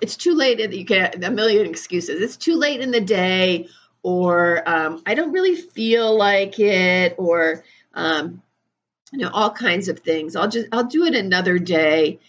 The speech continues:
And so the wonderful materials that you have and the wonderful ideas that you have are there again, just sitting in their boxes, sitting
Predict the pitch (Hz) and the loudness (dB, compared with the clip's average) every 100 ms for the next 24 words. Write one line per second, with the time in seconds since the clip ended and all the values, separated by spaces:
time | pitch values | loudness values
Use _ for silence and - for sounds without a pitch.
0 | _ _ - 185 185 180 190 - - 185 | _ _ -6 0 2 0 -2 -8 -4 0
1 | 175 170 160 - _ _ _ 175 170 - | 4 4 2 -4 _ _ _ -2 0 0
2 | 196 180 180 - 170 180 - 311 262 233 | -2 -2 -4 -8 -8 -8 -4 0 2 2
3 | 214 208 180 185 180 156 139 143 - - | 2 0 0 -2 -2 -4 -2 -4 -6 -8
4 | 151 156 - _ _ - 180 175 185 190 | -8 -8 -10 _ _ -6 -4 -2 -4 -4
5 | 208 277 233 254 320 349 330 254 196 185 | -2 -2 -2 0 2 2 0 -2 0 -2
6 | 185 175 156 156 - _ _ - 190 185 | -2 -4 -4 -6 -10 _ _ 0 2 2
7 | - 185 180 196 202 226 220 196 170 156 | 0 -6 -2 2 2 0 -2 -2 0 0
8 | 147 147 127 156 - - 175 180 185 220 | -2 -4 -8 -8 -8 -4 0 2 0 -2
9 | 214 - _ _ _ _ _ _ _ - | -6 -14 _ _ _ _ _ _ _ -6
10 | 190 190 202 - 180 - 185 185 156 143 | -4 -2 -4 -10 -6 -2 -2 0 0 -2
11 | - - 233 294 359 - - _ _ _ | -4 -4 0 0 -4 -10 -20 _ _ _
12 | - - 185 233 | -8 -2 2 2